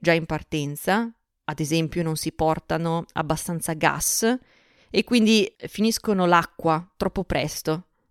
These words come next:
perché loro per bere scioglievano la neve con il gas.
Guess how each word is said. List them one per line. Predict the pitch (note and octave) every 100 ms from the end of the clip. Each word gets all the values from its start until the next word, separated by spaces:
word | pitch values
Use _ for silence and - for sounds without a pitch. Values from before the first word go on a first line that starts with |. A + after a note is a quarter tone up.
| _
perché | - E3 G3+
loro | F#3 F#3 F#3 - -
per | F#3+
bere | E3 E3 D#3+ D#3+ E3
scioglievano | - - D3+ D#3+ F3 D3+ D3 D3
la | E3
neve | E3 D3 C#3 D#3 D#3+ _
con | D3 C#3+ D3 D3 D3 C#3+
il | C#3+ C3
gas. | E3 C3+ - - D3+